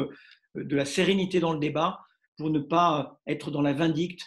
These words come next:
dans la condamnation sans procès de tel ou tel. Euh, vous voyez, la vie, elle est, elle est, elle est, elle est, elle est complexe, et c'est cette complexité que la qualité d'un débat, euh, démocratique doit être capable de saisir.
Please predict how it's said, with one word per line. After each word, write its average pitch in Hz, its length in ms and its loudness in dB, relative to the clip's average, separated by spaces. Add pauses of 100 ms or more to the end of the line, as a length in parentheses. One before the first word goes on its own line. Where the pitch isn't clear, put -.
(220)
dans 147 80 -4
la 151 100 -2
condamnation 151 520 -4
sans 156 180 -6
procès 165 640 -2
de 151 100 -2
tel 156 420 0
ou 143 100 -6
tel. 160 360 -2 (360)
Euh, 135 300 -6
vous - 280 -16
voyez, 170 220 4
la 185 80 4
vie, 160 180 0
elle 160 100 2
est, 143 220 0
elle 139 120 -4
est, 143 220 -4
elle 139 160 -6
est, 143 120 -4
elle 139 100 -6
est, 139 180 -6
elle 131 80 -8
est 135 100 -8
complexe, 170 680 -2 (240)
et 127 40 -10
c'est 143 140 -4
cette 151 160 -6
complexité 175 760 -2
que 143 100 -6
la 139 200 -2
qualité 147 340 0
d'un 147 140 -2
débat, 139 540 -4 (380)
euh, 139 80 -10
démocratique 143 520 -2
doit 151 100 -2
être 139 80 -8
capable 143 300 -4
de 135 80 -4
saisir. 120 400 -8